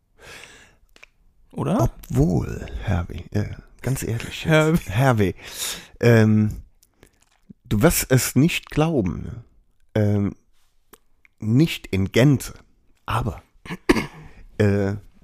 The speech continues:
Speaker 2: in Parts, ja? Und wer wäre hier, es gibt bereits Teile, die im Handel sind.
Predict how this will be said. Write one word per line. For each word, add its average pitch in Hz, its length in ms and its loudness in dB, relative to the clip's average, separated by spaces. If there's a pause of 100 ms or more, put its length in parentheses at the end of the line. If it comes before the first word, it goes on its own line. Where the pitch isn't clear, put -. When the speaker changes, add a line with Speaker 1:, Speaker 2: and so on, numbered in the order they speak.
(160)
Speaker 2:
in 95 160 -2
Parts, - 640 -6 (480)
ja? 156 260 -2 (680)
Und 139 240 6
wer 156 300 8
wäre 143 200 4
hier, 139 340 4 (200)
es - 220 -4
gibt - 360 -4
bereits 104 540 0
Teile, 117 480 -2
die 120 340 -8
im 104 360 -2
Handel 131 320 0
sind. - 240 -14